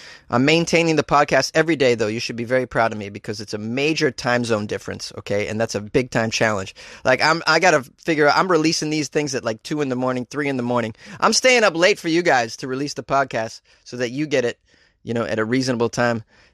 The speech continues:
the day before. You see, I'm dealing with, like, a major, you're the day before me. I'm recording this in the future. Do you know? You're listening to this from the past. I'm in the future already.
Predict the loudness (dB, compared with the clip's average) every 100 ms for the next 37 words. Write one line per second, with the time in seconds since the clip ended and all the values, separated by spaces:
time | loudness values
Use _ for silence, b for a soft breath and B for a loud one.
0 | -2 0 4 4 4 2 -4 2 4 4
1 | 0 _ -14 -8 -6 -4 -4 -2 0 0
2 | 0 -2 -4 _ _ -10 -4 -2 -2 -2
3 | -6 -8 -6 2 4 4 4 4 4 2
4 | 4 4 2 0 0 2 2 2 2 0
5 | 0 -2 -2 -2 0 0 -2 -2 0 4
6 | 4 2 _ _ _ -2 2 4 4 2
7 | 2 2 4 4 4 -4 b b b -4
8 | -2 0 -2 -4 -4 0 0 0 -2 -8
9 | _ b b 0 2 2 0 -2 -4 -6
10 | -4 0 2 4 2 2 0 -10